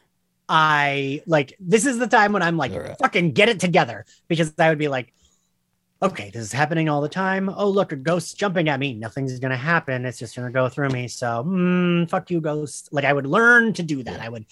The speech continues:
Speaker 1: fucking suck it up and just have to learn.
Speaker 2: <laughs>
Speaker 1: Because, like, the, what's the option? You're just screaming every day, all the time?
Speaker 2: That's what I choose to do.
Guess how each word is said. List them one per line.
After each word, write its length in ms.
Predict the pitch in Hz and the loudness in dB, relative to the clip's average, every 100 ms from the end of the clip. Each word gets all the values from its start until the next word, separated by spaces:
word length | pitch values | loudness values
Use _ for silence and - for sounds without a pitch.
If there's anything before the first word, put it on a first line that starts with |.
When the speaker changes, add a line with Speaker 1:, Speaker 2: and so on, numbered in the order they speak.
| - - _ _ | -20 -20 _ _
Speaker 1:
fucking 500 | _ - 220 180 139 | _ -2 0 0 -2
suck 380 | - - 269 277 | -2 2 2 4
it 80 | |
up 180 | 247 240 | 4 4
and 120 | 156 160 | 0 -2
just 180 | 165 | -2
have 240 | - 185 - | -2 -4 -2
to 60 | 180 | 0
learn. 400 | 151 127 120 131 - | 0 0 -2 -4 0
Speaker 2:
<laughs> 120 | 170 - - 131 - - 110 - | 0 0 -6 -8 -8 -12 -10 2
Speaker 1:
Because, 340 | 208 247 277 247 | 4 8 6 6
like, 360 | 269 226 214 - | 4 4 -2 -8
the, 220 | 208 196 | -4 0
what's 320 | 247 214 277 - | 2 4 4 6
the 100 | 226 | 4
option? 280 | 165 - 156 | 4 2 0
You're 80 | |
just 120 | 160 - | 0 0
screaming 380 | 180 185 180 | 0 2 0
every 300 | - 160 156 | 0 0 0
day, 220 | 147 143 143 | -4 -4 -2
all 160 | 139 | -2
the 80 | 135 | -2
time? 440 | 147 143 170 240 - | -2 0 0 -2 -4
Speaker 2:
That's 300 | 90 139 165 | 0 0 2
what 120 | 202 | 2
I 120 | 147 | 4
choose 240 | - 110 - | 2 -2 -4
to 100 | 92 | -10
do. 320 | 73 - | -10 -10